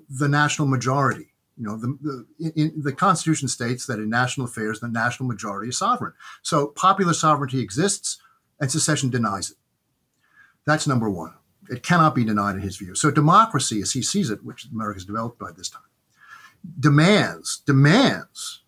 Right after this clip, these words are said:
that secession be crushed, the very idea of secession be crushed. On the question of the popular sovereignty of white Southerners, I mean, he was of the opinion that there was no reason to believe that these con-, con-, these, these, the fire eater conventions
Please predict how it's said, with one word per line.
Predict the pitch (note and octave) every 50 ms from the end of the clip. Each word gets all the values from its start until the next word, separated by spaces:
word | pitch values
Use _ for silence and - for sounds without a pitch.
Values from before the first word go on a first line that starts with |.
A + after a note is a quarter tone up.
| _ _ _ _ _ _
that | B2+ B2 -
secession | - - - - C3+ A#2 - A2+
be | G2+ G#2
crushed, | - - G#2 - - - - - - _ _
the | B2
very | A#2 D#3+ D#3 D3
idea | C3+ B2 B2 - D#3+ E3 D#3
of | C#3 -
secession | - G#2+ G2+ - G2+ F#2 - - G2
be | E2+ D#2 D#2
crushed. | - - D#2+ - - - - _ _ _ _ _ - - - - - - - - _ _
On | D#3+ D3 D3
the | D3
question | - - G3 F#3 F#3 - D#3
of | C3 A#2+ -
the | - C#3 A#2+
popular | - - - F3+ F#3 E3+ E3+ D#3 D3
sovereignty | C3+ - D#3 D3+ D3 C#3 C3 C3+ C3
of | A#2+ G#2 -
white | C3+ C3+ C3+ C3
Southerners, | - - F#3+ A3+ G3+ D#3 B2 A2+ G#2+ G#2+ - - _ _ _ _ _ _ -
I | -
mean, | C3+ B2+ B2+
he | F#3+ A#3+
was | C#4 C#4 G#3
of | G#3+ E3
the | C#3 C#3+ C3
opinion | C3 - G3+ B3+ C4 G3 A#2+ A2 A2+
that | - B2 A2+ - _ _ _ _ _ _ _ _ _ _ _ _
there | - G3
was | F#3+ D3+
no | D#3 E3 G3+ G#3+
reason | G3+ F3 G3 G#3+ A#3+ A3+ G3 F#3
to | D#3 C3
believe | C3+ C3+ C3 C#3 F#3 C4 C4+ A#3 D3+ B2 A2 G#2 -
that | C3+ B2 -
these | - D#3 D3 A#2+ -
con-, | - - - D3 C3+ - -
con-, | - - E3 F3+ F#3+ E3 -
these, | D#3 C#3 A#2+ -
these, | - C3+ A#2+ G#2+ A2 B2+
the | B2+ B2
fire | - - - F3 G#3 A3+ G#3+ F#3
eater | F#3+ F3 D#3 D3+
conventions | - - C3 A#2+ G#2+ B2+ D#3+ G#3+ A3+ - - A2 G#2 A2 -